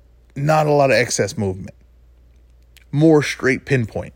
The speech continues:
shots. And I think that Dillashaw is gonna come in, sp-, and after two years, especially the style that dem-,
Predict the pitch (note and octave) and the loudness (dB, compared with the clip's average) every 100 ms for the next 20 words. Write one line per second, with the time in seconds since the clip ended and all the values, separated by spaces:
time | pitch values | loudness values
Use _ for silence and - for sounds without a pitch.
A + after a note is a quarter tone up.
0 | - - - - - - _ _ - - | -20 -6 -6 -6 -20 -20 _ _ -20 -20
1 | - - B2 D3 C#3+ B2+ C3 C#3+ C3 B2+ | -8 -4 -2 0 0 2 2 2 2 0
2 | A2+ E3 F3 E3+ E3 - _ _ - - | -2 -2 0 0 -2 -8 _ _ -14 -14
3 | - - - B2+ A2+ C3+ B2 - G3+ F3 | -14 -12 -2 0 0 -2 -2 -2 2 4
4 | D#3 D#3 D#3+ - - - - - B2+ F3 | 4 2 -4 -16 -20 -20 -8 -4 4 4
5 | F#3+ D#3+ D3 C#3+ A#2+ - - A2+ | 4 2 4 4 2 -2 -8 -8